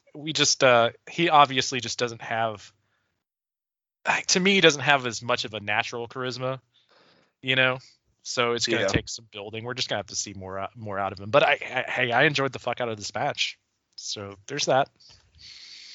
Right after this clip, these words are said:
Speaker 2: All right, so we had Mackenzie Mitchell talking to Pete Dunne and Oney Lorcan, and they're just done talking a bunch of shit. And then they're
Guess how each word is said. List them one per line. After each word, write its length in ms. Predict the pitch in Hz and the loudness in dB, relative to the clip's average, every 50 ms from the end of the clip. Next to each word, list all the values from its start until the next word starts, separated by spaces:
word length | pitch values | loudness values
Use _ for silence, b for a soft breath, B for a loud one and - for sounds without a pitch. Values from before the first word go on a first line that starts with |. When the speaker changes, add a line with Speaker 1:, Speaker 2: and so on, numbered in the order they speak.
| B B B B B B B B B B B B B B _ _ _ _ _ _ _ _ _ _ _ _ _ _ b b b b b b b b b b b b b b b b b _ _ _ - | B B B B B B B B B B B B B B _ _ _ _ _ _ _ _ _ _ _ _ _ _ b b b b b b b b b b b b b b b b b _ _ _ -6
Speaker 2:
All 180 | 117 117 120 123 | 0 2 4 6
right, 240 | 127 143 160 165 156 | 6 8 8 6 6
so 640 | - - 139 139 135 131 131 131 131 127 127 123 110 | 4 4 4 4 4 4 4 4 4 2 0 -2 -4
we 120 | 120 127 120 | -4 -2 4
had 260 | 131 139 139 135 131 | 6 8 8 8 6
Mackenzie 360 | 127 120 - 147 143 135 131 131 | 4 2 2 0 0 2 2 2
Mitchell 240 | 135 135 - 139 | 2 2 2 0
talking 340 | 120 - 139 135 131 - 123 | 0 4 4 4 4 4 -2
to 60 | 117 | -8
Pete 180 | - - 127 120 | -6 -8 -8 -2
Dunne 180 | - 127 120 120 | 2 2 4 4
and 100 | 117 117 | 4 2
Oney 100 | 113 110 | 2 2
Lorcan, 720 | 110 113 117 120 127 - - 127 120 120 117 113 113 107 | 2 4 6 6 4 4 2 2 4 4 4 2 2 0
and 140 | 101 101 98 | -2 -2 0
they're 140 | 104 101 101 | 0 2 2
just 240 | 107 101 101 - - b b b b b b _ _ | 2 0 -2 -2 -4 b b b b b b _ _
done 160 | - 120 120 | 4 4 4
talking 320 | 117 - 127 120 113 117 117 | 6 6 6 6 6 4 2
a 40 | 113 | 2
bunch 220 | 110 107 101 - | 2 2 2 0
of 60 | 95 | 0
shit. 420 | - - - - 131 123 113 113 - b b b b b b b b b _ | 0 2 4 6 6 6 6 6 2 b b b b b b b b b _
And 160 | 131 139 147 | 4 6 6
then 200 | 160 165 175 175 | 8 6 8 8
they're 240 | 165 160 165 165 170 | 8 8 8 8 8